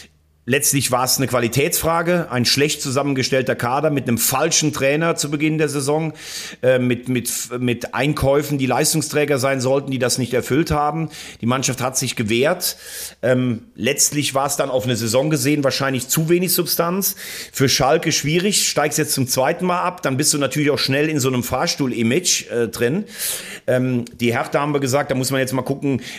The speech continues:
wie die sie überhaupt aufstellen, finanziell, wer Trainer ist, ob Dardai oder Kofeld. Das finde ich schon auch interessant, wer auf den Namen kommt. Ähm,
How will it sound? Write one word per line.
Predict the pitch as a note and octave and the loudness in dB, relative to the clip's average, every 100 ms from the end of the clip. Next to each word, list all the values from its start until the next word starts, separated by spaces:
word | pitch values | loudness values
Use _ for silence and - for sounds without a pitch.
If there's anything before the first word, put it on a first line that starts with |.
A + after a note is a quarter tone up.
| - | -10
wie | G#2 A#2+ | -4 -2
die | |
sie | A#2+ | 2
überhaupt | C3 B2 B2+ | 4 2 4
aufstellen, | B2+ - - D3+ D3 | 2 2 2 2 2
finanziell, | - C#3+ D#3 D3+ D3+ D3 D3+ D3 | 0 0 0 2 2 4 4 2
wer | A#2 C3+ | 0 0
Trainer | C3 C#3 D3 D3 | 2 0 2 2
ist, | C#3+ | 2
ob | B2 | 0
Dardai | G2 A#2+ C#3 C#3+ | 0 0 2 2
oder | B2 A2+ | 2 2
Kofeld. | - C#3+ D3+ E3+ G3 C3+ | 0 0 2 2 2 0
Das | - | -2
finde | C3 | -2
ich | A#2 | -2
schon | B2+ | -2
auch | A#2+ | -2
interessant, | C#3+ A#2+ - B2+ C#3+ | 0 0 0 2 0
wer | C3 | 2
auf | A#2 G2+ | 0 0
den | B2 D3+ | 0 0
Namen | D#3+ E3+ E3+ | 0 0 0
kommt. | E3 F#3 G#3 - - - - - - | 0 -2 -2 -8 -12 -14 -14 -16 -6
Ähm, | - C#3 C#3 C3+ | 0 0 2 -2